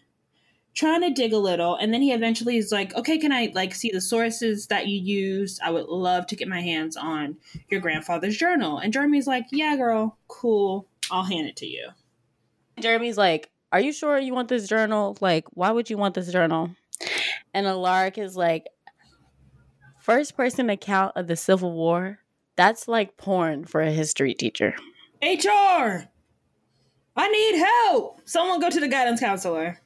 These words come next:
Speaker 1: I would have threw up. Porn?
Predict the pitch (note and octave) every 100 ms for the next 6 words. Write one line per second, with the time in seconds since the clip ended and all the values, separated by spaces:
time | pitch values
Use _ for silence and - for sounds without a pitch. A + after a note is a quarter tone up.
0 | _ G#3 A3+ G#3 F#3+ D#3+ D3 - _ _
1 | _ _ _ _ _ B3+ F4+ D4+ A#3 A#3
2 | C4+